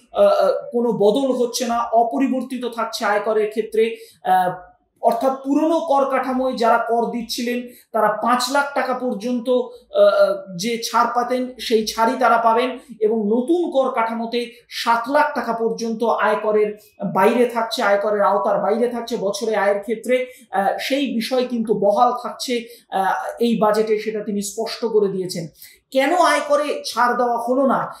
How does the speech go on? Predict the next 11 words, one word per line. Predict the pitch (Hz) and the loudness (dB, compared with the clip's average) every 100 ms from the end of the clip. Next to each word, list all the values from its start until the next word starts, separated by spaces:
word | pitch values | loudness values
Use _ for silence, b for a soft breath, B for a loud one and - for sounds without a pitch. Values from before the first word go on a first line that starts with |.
| B | B
সেটাও | - 240 302 | -6 0 4
কিন্তু | 311 311 277 | 4 2 -2
আজকের | 240 196 226 | -2 -2 -2
বাজেটে | 185 196 214 220 196 | 0 0 0 0 0
লোকসভার | 202 214 - 220 202 | 0 -2 -2 -2 -2
ফ্লোরে | - 214 226 | 2 4 4
দাঁড়িয়ে, | 214 202 202 | 2 0 -2
লোকসভায় | 190 190 - 208 202 202 B _ | -4 -6 -6 -2 -2 -2 B _
দাঁড়িয়ে | 190 202 196 190 | 0 2 2 0
তিনি | 202 190 | -2 -2
কিন্তু | 196 170 | -4 -6